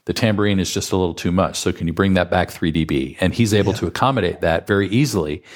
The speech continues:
Speaker 1: because
Speaker 2: Yeah.
Speaker 1: we've got a trust relationship. First of all, we communicate well, but then he knows that I'm the only one who's able to hear what's going on in the P A. So
Speaker 2: Right.
Speaker 1: he has to trust that I'm able to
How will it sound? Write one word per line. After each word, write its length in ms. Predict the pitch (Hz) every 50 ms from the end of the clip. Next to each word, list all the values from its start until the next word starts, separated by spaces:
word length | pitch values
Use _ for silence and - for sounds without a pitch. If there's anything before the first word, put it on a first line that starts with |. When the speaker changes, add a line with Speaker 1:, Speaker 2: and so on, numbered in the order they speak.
| - - - - -
Speaker 1:
because 500 | 98 95 - - 110 95 90 87 82 -
Speaker 2:
Yeah. 140 | - - 87
Speaker 1:
we've 360 | 95 90 87 87 80 - - - _ _ _ _ _ _ _ _ _ _ _ _
got 260 | - 110 95 98 95
a 60 | 98 98
trust 320 | - - 139 143 - -
relationship. 760 | 110 90 85 80 - - 92 - - 98 92 104 - - _ -
First 240 | 107 101 92 -
of 100 | - 73
all, 160 | 76 73 76 82
we 80 | 87
communicate 560 | - - 101 95 95 98 - - 85 - -
well, 340 | 82 80 78 76 78 - - - - - - - _ _ -
but 140 | - 95 -
then 160 | 113 104 98
he 160 | 90 131 151 165
knows 420 | 127 87 82 82 85 87 - -
that 360 | - 98 90 87 - - - - -
I'm 140 | 117 160
the 100 | 196 190
only 120 | 156 110 101
one 160 | 95 92 90
who's 180 | 95 98 87 92
able 180 | 101 101 - -
to 60 | -
hear 240 | - - 135 123 98
what's 160 | 85 82 -
going 200 | - 98 87 85
on 120 | 87 82 80
in 60 | 76
the 60 | 71
P 240 | - - 87 85 82 85
A. 260 | 87 - - 78 - _ _ _ - - _ - -
So 260 | 123 113 98 90 87
Speaker 2:
Right. 80 | 82 -
Speaker 1:
he 120 | - 120 110
has 200 | 117 113 104 -
to 100 | - -
trust 520 | - - - 117 104 95 90 - - - -
that 300 | 92 87 87 85 - - - _ _ _ _ _ _ _ -
I'm 220 | - 95 95 98 95
able 300 | 90 92 87 90 90 87
to 520 | - - - 92 87 87 82 80 82 82